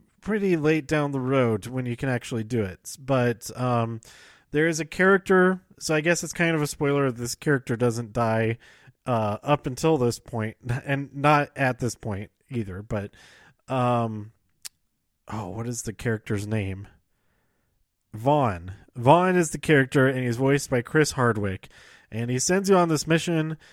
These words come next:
uh, that you end up going and playing a, um, uh, a psychos, uh, you know, the bandits. Uh, there's, there's a band of bandits,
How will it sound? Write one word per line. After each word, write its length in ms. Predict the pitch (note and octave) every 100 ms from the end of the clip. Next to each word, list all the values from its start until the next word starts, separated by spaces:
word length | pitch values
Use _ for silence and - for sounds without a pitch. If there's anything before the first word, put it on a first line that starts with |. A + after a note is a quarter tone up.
| - -
uh, 440 | C#3 C3 B2+ B2+ C3
that 260 | B2 B2+ B2
you 160 | C#3
end 240 | C#3 D#3 D#3+
up 160 | D3+
going 340 | - D3 D3 C#3+
and 160 | B2+
playing 540 | - C#3 C3+ C3+ C3 B2+
a, 640 | A#2+ A#2 A2+ A2 A2 G#2+ A2+
um, 920 | - A2+ A2 G#2 G#2 F#2+ F#2+ G2 G2 - _ -
uh, 460 | A2+ G2+ F#2+ F2+ F#2 F2+ -
a 100 | -
psychos, 1160 | G2 - D3 C#3+ - C#3+ C3+ C3+ C3+ B2 - - _ _ _ _ _ A#2+
uh, 340 | A2 G#2+ G#2 -
you 160 | C3
know, 200 | D3 C3
the 160 | A#2 B2
bandits. 680 | C#3 D#3 D3 D3 - - -
Uh, 160 | - C3+
there's, 340 | B2+ C#3 B2
there's 280 | C3 C3 C3
a 40 | B2+
band 260 | F3+ F#3+
of 80 | D3
bandits, 520 | D3+ D3 D3 C#3 -